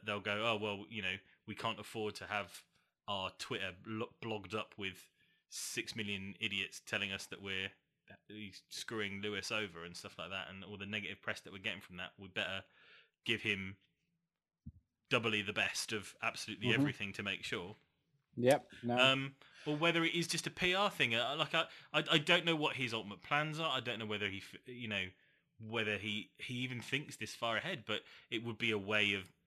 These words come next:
Speaker 1: of getting f-, people to stop being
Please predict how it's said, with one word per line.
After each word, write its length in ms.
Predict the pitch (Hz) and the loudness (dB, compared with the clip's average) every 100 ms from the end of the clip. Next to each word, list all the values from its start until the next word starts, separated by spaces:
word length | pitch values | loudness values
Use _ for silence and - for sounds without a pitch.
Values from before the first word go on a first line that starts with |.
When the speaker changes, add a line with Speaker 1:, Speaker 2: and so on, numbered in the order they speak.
| - | -16
Speaker 1:
of 160 | 107 - | -8 2
getting 260 | 156 139 | 2 2
f-, 120 | 120 - _ | -4 -12 _
people 340 | - 135 123 113 | -2 -2 -2 -4
to 280 | 117 113 107 _ _ _ _ _ _ _ - | -2 -2 -4 _ _ _ _ _ _ _ -10
stop 480 | - - - 147 156 | -6 -2 -2 -2 4
being 420 | 135 123 117 113 | 6 6 4 -2